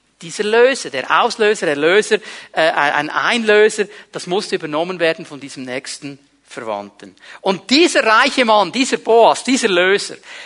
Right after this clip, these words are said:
der wird jetzt zufälligerweise auf Ruth aufmerksam. Normalerweise war der ja nicht auf den Feldern. Der war irgendwo in seinem Büro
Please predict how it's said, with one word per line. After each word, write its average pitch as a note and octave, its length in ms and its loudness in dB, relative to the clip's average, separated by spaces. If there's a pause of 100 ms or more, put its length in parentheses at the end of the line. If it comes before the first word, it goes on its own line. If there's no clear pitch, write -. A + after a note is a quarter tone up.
(120)
der A3 200 2
wird C4 280 -2
jetzt - 460 -6
zufälligerweise A3 1400 4 (500)
auf C3 260 -4
Ruth D3+ 260 -10
aufmerksam. G#2+ 760 -12 (640)
Normalerweise E3 960 -10 (320)
war C3+ 220 -4
der C#3 160 -8
ja A#2+ 160 -10
nicht F3 180 -14
auf A3+ 140 -18
den C4 100 -14
Feldern. A#2+ 480 -18 (560)
Der F3+ 140 -4
war C#3 140 -6
irgendwo F#3+ 320 -6
in G#3 80 -4
seinem D3 260 -6
Büro G3+ 520 -6